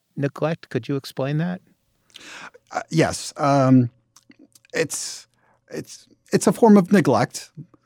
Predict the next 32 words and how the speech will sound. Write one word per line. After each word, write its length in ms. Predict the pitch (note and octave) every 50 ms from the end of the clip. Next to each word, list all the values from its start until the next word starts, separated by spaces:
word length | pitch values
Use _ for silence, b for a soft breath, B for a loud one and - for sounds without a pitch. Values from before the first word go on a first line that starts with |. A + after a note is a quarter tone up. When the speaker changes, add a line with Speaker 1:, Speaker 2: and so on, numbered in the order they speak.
| _ _ -
Speaker 2:
Federal 220 | D#3 C#3+ D3 C3+
government, 320 | C3 D3 C#3+ C#3+ C#3 C3+
for 60 | - D3+
the 100 | B2 B2+
most 220 | B2+ C3 C3 -
part, 160 | - B2+ A#2
doesn't 280 | - B2+ A#2+ - D3+ C#3+
care 220 | - D3 C#3 C#3
what's 240 | C#3 B2+ C3 B2 -
going 280 | - C3+ B2+ B2 B2 C3
on, 320 | C3 B2+ A#2+ A#2 A#2+ A2 _ -
not 260 | C#3 C3+ C3 C3 - C#3+
realizing 760 | D#3 F3 F3+ E3+ D#3 C3+ C3 C3 A#2+ - C3+ B2+ B2+ B2+ A2+
that 300 | - - B2 A#2+ A#2+ -
it's 160 | C#3 B2+ -
hands 580 | - - - C#3 C#3+ C#3+ C#3 C3+ B2+ A2+ - - _ _ _ _ - -
off 380 | D3+ C#3+ B2+ A#2+ A2+ - - - _ _ -
when 160 | A#2+ A#2 A#2
it 80 | A#2 -
rules 420 | - G#2+ A#2 C3 B2+ A#2+ B2 - -
the 140 | A2 G2+ - -
island. 340 | - A#2+ B2 A#2 G#2+ G2+ G2+
It 100 | G2+ G#2
is 160 | G#2+ G2+ -
the 100 | - G2+
sovereign, 440 | - - C3+ B2+ B2+ G#2 F#2+ G2 F#2+ B B B B B B B
has 240 | B C#3 C3+ B2+ -
all 140 | C#3+ C3+ C3
sorts 280 | - - C3+ B2 -
of 140 | C#3+ B2+ G#2+
negative 600 | A#2 A2 A2+ A#2 G2+ A#2 B2 A#2+ A2+ A2 - -
consequences. 760 | - - C#3+ D3 C#3+ - C#3+ - - G2+ F#2 - - E2+ -